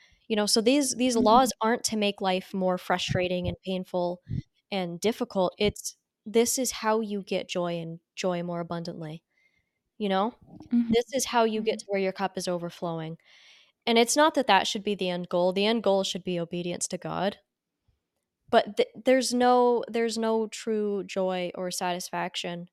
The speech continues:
Speaker 1: or having life work for you outside of these rules because he's the one that made them.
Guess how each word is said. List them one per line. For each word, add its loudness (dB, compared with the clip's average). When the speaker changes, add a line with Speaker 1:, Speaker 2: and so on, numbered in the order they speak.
Speaker 1:
or -4
having -6
life -6
work -6
for -10
you -4
outside -4
of -8
these -8
rules -2
because -8
he's -4
the 0
one 0
that -4
made -2
them. -10